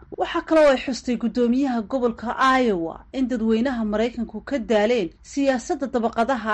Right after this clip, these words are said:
ah ee laga samaynayo dalkan, oo sida ay sheegtay ay soo baxeen dad madaxda u sheegaya waxa ay samaynayaan iyo waxaanay samaynayn, sida ay u dhaqmayaan iyo sidaanay u dhaqmayn. Waxay sheegtay in ay ka daaleen dad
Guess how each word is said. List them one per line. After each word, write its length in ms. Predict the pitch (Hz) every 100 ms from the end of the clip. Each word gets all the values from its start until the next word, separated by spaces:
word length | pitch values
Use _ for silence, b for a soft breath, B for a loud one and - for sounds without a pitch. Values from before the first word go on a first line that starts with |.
| 226
ah 60 | 240
ee 100 | 233
laga 240 | 226 226
samaynayo 640 | 285 - 220 220 240 220 240 233
dalkan, 400 | 269 262 180 - -
oo 120 | -
sida 280 | 285 - 330 220
ay 80 | 208
sheegtay 480 | 196 226 208 - 254
ay 120 | 208
soo 240 | 196 240 240
baxeen 460 | 233 - 240 190
dad 100 | 247 233
madaxda 400 | 233 262 233 226
u 80 | 285
sheegaya 540 | - 277 269 269 269
waxa 220 | 269 - 214
ay 80 | 208
samaynayaan 680 | - 208 240 254 254 254
iyo 180 | 240 233
waxaanay 400 | 226 - 233 220
samaynayn, 580 | 226 - 202 240 240 160 - b b b
sida 260 | - 359 262
ay 60 |
u 160 | 247 269
dhaqmayaan 560 | 262 220 220 233 180 175
iyo 140 | 220
sidaanay 440 | - 247 220 214 220
u 80 | 220
dhaqmayn. 440 | 220 202 202 147 - - B B B B
Waxay 180 | 175 196
sheegtay 400 | 214 196 - 202
in 180 | 247 233
ay 120 | 202
ka 180 | - 262
daaleen 540 | 233 220 226 254 220 - b b b
dad 200 | 226 339